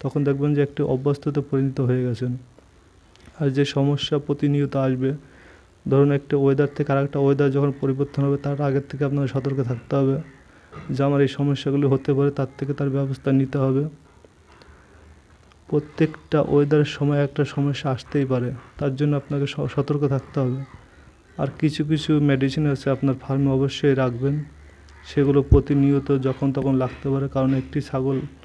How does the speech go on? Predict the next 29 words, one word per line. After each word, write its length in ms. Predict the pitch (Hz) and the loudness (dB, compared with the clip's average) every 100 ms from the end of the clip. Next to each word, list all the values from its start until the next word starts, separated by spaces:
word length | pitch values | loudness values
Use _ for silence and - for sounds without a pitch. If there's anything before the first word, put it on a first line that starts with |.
| - - - - - | -20 -20 -20 -10 0
এমনই 320 | 135 147 147 | 2 4 2
একটি 220 | 143 143 | 0 -2
প্রাণী 400 | 135 139 131 131 151 - - - - - - _ _ 147 | 0 0 2 0 -4 -14 -20 -20 -20 -20 -20 _ _ -8
যে 100 | 143 | -6
কিছু 220 | - 147 160 | -4 0 2
হলেই 460 | 127 151 151 143 180 - - - - - | 4 4 2 0 -4 -12 -18 -20 -14 -2
দেখবেন 300 | 139 139 147 | 0 2 0
চুপচাপ 540 | 139 147 - - 147 147 | 0 -2 -4 -4 -2 -2
এক 120 | 139 - | -4 -4
পাশে 240 | 147 - | -6 -2
গিয়ে 120 | 143 139 | -2 2
দাঁড়িয়ে 240 | 135 135 | 2 2
থাকবে, 400 | 131 135 127 151 - - - | 0 -2 0 -4 -8 -20 -20
খাওয়া 300 | - 135 135 | -2 2 4
দাওয়া 180 | 135 135 | 4 2
বন্ধ। 460 | 131 131 131 135 156 - - - - 135 | 2 4 2 2 -2 -6 -20 -20 -6 0
যত 200 | 135 143 | 2 2
টাইম 460 | 131 139 139 143 | 2 2 2 2
আসবে 240 | 139 139 151 | 0 0 0
ততই 400 | 147 143 147 139 165 - _ - - | 0 2 2 0 -6 -18 _ -14 -4
আস্তে 240 | 139 - | -4 -2
আস্তে 160 | 143 147 | -2 0
মটলের 440 | 139 135 147 143 | 2 2 2 2
দিকে 200 | 139 139 | 0 -2
পৌঁছে 400 | 139 139 135 139 | 0 0 0 -2
যাবে, 220 | 135 127 131 | 0 -2 -2
কারণ 160 | 139 135 | -2 0
মৃত্যুর 440 | 139 135 - 139 | 0 -2 -2 -2
দিকে 200 | 135 | -2